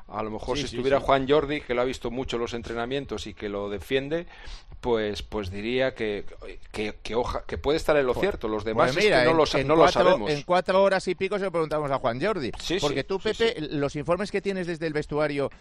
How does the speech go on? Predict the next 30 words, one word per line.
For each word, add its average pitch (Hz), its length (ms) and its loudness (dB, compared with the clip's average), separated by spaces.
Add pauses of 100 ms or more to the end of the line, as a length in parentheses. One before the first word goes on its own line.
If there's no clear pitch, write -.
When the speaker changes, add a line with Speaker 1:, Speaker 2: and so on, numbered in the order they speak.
(340)
Speaker 2:
que 147 140 -2
son 147 220 0
muy 139 140 -2
fiables 117 600 -2
y 120 120 -4
te 110 120 -4
dicen, 120 320 -4
por 104 140 -6
ejemplo, 113 240 -4
que 110 100 -2
Jean 98 200 -4
Rowe 110 260 0
Speaker 1:
Mm. - 20 -4
Speaker 2:
es - 120 -10
un 104 120 -8
tío 110 180 -4
que 98 100 -6
tiene 104 220 -6
muy 113 440 0
buen 98 300 -2
pie 123 480 0
y 95 120 -4
que 107 100 -4
es - 100 -10
un 107 180 -6
futbolista 107 540 -6
que, 92 440 -4
que, 87 260 -4
mm, 82 240 -8 (540)
aparenta 127 800 0